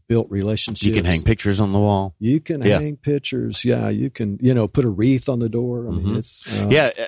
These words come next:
Speaker 2: uh, that was the other thing I noticed too. E-, every, every door was different. Everybody had a little stoop out front where you could decorate and all of that. So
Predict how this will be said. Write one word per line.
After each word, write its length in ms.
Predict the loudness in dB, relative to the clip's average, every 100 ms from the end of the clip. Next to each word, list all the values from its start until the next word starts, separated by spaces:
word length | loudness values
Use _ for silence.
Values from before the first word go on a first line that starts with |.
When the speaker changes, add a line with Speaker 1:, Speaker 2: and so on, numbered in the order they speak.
| -2
Speaker 2:
uh, 40 |
that 120 | 2
was 100 | 2 4
the 100 | 2
other 80 |
thing 160 | 2 -2
I 60 | 0
noticed 280 | 0 0
too. 220 | 0 2 2
E-, 160 | 2 2
every, 480 | 2 2 2 0 -2 _ _ -2
every 260 | 0 4 4
door 240 | 4 2
was 180 | 2 0
different. 380 | 0 0 0 2
Everybody 280 | 2 2 2
had 80 |
a 40 | 2
little 360 | 2 2 2 0
stoop 340 | -2 0 2
out 160 | 2 0
front 180 | -4 0
where 100 | 0
you 80 | 2
could 160 | 0
decorate 440 | 0 0 0 0 0
and 80 | 0
all 120 | 0
of 60 |
that. 220 | 2 0 2
So 240 | 0 0